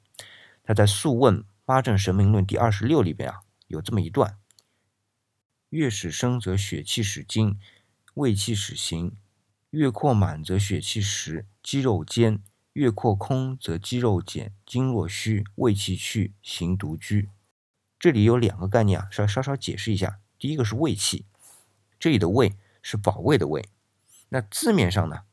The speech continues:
就是说保卫的气。那保卫的气是保卫什么？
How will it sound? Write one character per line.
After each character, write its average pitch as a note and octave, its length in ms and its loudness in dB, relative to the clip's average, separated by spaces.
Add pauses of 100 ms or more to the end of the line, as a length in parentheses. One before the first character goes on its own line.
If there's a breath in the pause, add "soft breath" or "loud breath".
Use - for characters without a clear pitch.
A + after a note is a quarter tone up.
(260)
就 F#2 120 -2
是 F2 140 -8
说 E2+ 180 -4
保 C#2+ 200 -6
卫 F2 120 0
的 G#2+ 80 -6
气。 - 360 -2 (520)
那 A2 80 0
保 F2 180 4
卫 A#2 120 6
的 G#2+ 80 4
气 G2+ 180 0
是 G2+ 120 -4
保 D#2+ 140 -4
卫 D#2 120 -4
什 F2+ 120 -4
么？ D#2+ 200 -6